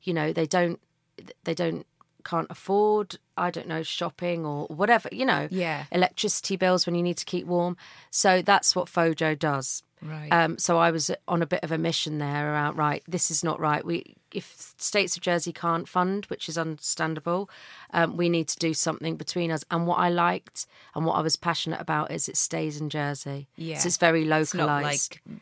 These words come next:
Speaker 2: Macmillan's
Speaker 1: Yeah, or,
Speaker 2: Worldwide, or
Speaker 1: yeah.
Speaker 2: you don't know where it's going.
Speaker 1: Exactly. So that was important to me. And that's when I done the, you know, the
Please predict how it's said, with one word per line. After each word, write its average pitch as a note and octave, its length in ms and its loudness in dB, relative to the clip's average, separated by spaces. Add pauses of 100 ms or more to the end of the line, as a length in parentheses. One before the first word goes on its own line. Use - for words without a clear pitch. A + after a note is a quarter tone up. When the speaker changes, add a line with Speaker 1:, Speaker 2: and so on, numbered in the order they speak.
(100)
Speaker 2:
Macmillan's D3 680 -8
Speaker 1:
Yeah, D3+ 380 2
or, D#3+ 80 -2
Speaker 2:
Worldwide, C#3+ 400 -4
or E3+ 40 0
Speaker 1:
yeah. C#3+ 140 2
Speaker 2:
you D3 120 -6
don't D3 140 -6
know C#3 60 -8
where C#3 200 -8
it's - 180 -10
going. C#3 320 -8
Speaker 1:
Exactly. E3+ 560 -6
So E3+ 220 -4
that E3+ 120 -4
was E3+ 120 -8
important E3 480 -10
to E3 100 -10
me. D3+ 300 -8
And D#3 100 -4
that's - 220 -4
when D3+ 100 0
I D3 80 0
done C#3+ 300 0
the, C#3+ 160 0
you D#3 180 -4
know, C#3+ 180 0 (640)
the D3 300 -2